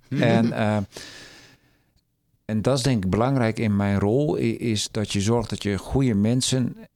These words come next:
Speaker 2: positioneert die ook namens de beroepsgroepen spreken. Dus wij hebben hier een Chief Nursing Information Officer,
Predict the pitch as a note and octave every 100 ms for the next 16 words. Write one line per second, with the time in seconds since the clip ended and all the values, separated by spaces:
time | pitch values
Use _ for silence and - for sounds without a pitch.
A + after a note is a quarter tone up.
0 | _ _ A#2 A#2 A2 A2+ - A2 G2+ G2+
1 | G#2+ - - F#2+ G2 - - G2+ F#2+ -
2 | - G2 G#2 B2 C3+ B2+ A2 - G2+ G2
3 | B2 - - - - A#2+ A2+ F2 E2 F2+
4 | G#2+ G2+ A#2 G#2+ G2+ G2 - F#2 - -
5 | A#2+ A#2 - - F2+ G2 A2+ A2+ - B2+
6 | - B2 A#2+ A2+ - B2+ B2+ A2 A2 C3
7 | E3